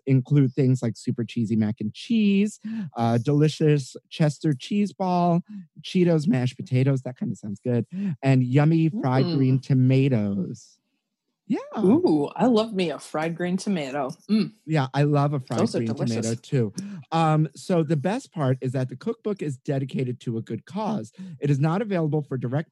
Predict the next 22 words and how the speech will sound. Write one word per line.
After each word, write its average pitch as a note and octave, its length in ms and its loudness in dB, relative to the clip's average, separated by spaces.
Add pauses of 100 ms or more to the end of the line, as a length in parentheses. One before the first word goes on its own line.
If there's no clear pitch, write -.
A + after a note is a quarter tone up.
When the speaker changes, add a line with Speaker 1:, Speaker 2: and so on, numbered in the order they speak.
Speaker 1:
purchase, B2 420 -6
but C3+ 140 -10
you A2 80 -12
can B2 300 -2 (160)
visit C#3 400 0
Cheetos C#3+ 320 -4
dot C#3+ 180 -8
com B2 220 -4
forward A#2+ 260 -6
slash D3 240 -6
cookbook A#2+ 400 -8 (560)
and D#3+ 300 2
donate F#3+ 480 2
a D3 80 0
minimum D3+ 720 2
of B2+ 140 -4 (100)
thirty-five D#3+ 580 0
dollars D#3 440 -2
to - 100 -4
World B2 500 0
Central C3+ 540 -2
Kitchen, B2+ 500 -4